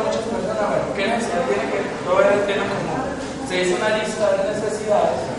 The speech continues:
¿cierto? Se sacó una prioridad de necesidades, porque a veces una necesidad está incluida dentro de la necesidad de otro. Y ya cuando se tenía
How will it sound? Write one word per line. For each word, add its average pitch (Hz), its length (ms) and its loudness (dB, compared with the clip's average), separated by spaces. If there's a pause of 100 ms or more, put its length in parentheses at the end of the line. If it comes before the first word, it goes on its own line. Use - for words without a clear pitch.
(200)
¿cierto? 180 280 2 (600)
Se 190 160 -4
sacó 180 240 -2
una 190 240 2
prioridad 185 400 4
de 170 160 2
necesidades, 196 640 2
porque - 160 2
a 156 160 6
veces 160 200 4 (120)
una 208 160 0
necesidad - 480 -2
está - 160 -4
incluida 196 400 2
dentro 175 400 0
de 143 160 0
la 143 160 2
necesidad - 640 0
de - 80 8
otro. - 280 4 (540)
Y 160 80 0
ya 175 160 6
cuando 208 240 6
se 226 240 2
tenía 165 180 2